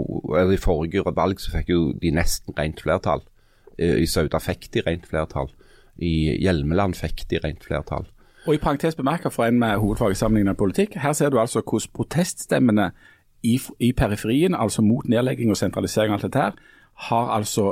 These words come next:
Speaker 2: Senterpartiet klart å vokse kolossalt på, og derfor sitter de i dag i regjering.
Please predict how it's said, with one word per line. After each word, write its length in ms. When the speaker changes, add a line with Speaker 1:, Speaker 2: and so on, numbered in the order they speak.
Speaker 2:
Senterpartiet 920
klart 300
å 80
vokse 240
kolossalt 400
på, 80
og 80
derfor 160
sitter 240
de 80
i 40
dag 120
i 80
regjering. 400